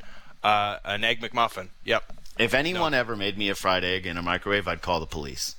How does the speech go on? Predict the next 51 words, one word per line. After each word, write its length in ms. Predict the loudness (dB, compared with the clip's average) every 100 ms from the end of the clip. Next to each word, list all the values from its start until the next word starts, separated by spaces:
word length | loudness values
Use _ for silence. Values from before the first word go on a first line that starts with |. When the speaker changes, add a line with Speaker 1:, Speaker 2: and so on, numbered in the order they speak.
| -2
Speaker 2:
I, 180 | 2 2
I 120 | 2
would 120 | 0 0
call 180 | -2
the 60 | -2
police. 360 | -2 0 0 0
I, 220 | 2 2 2
I, 260 | 2 4 2 2
I 240 | 2 2
think 300 | -2 -4 -2
that's 320 | 2 2 2
one 180 | -2 0
of 60 | 2
the 40 |
most 160 | 0 -2
offensive 340 | -2 -2 -2
things 240 | -4 -2 -2
I've 140 | 0
ever 160 | 0 0
heard. 240 | 0 0 0
I'm 120 | -2 2
not 180 | 2 0
even 140 | -2
Speaker 1:
Yeah. 80 | -2
Speaker 2:
joking. 240 | -2 0
I, 120 | 2 2
Speaker 1:
No, 160 | 0 -8 -4
no, 120 | -2
you're 200 | 0 2
Speaker 2:
I 60 | 2
don't 100 | 4
know 80 | 2
how 140 | 4
I 100 | 2
can 120 | 0
do 60 | 2
Speaker 1:
Oh, 160 | 4 4
Speaker 2:
a 40 |
Speaker 1:
no, 160 | 2 2
Speaker 2:
show 80 | 2
Speaker 1:
here 120 | 2
you 180 | 2 2
Speaker 2:
with 80 | 4
Speaker 1:
are, 160 | 4 4
Speaker 2:
that. 40 |
Speaker 1:
like, 240 | 2 0 -2 -4
ruining, 640 | 2 2 2 2 2 0
like, 320 | 2 2 0
pans 640 | 0 0 2 2 0 -2 -4
and, 140 | -4
like, 240 | 0 0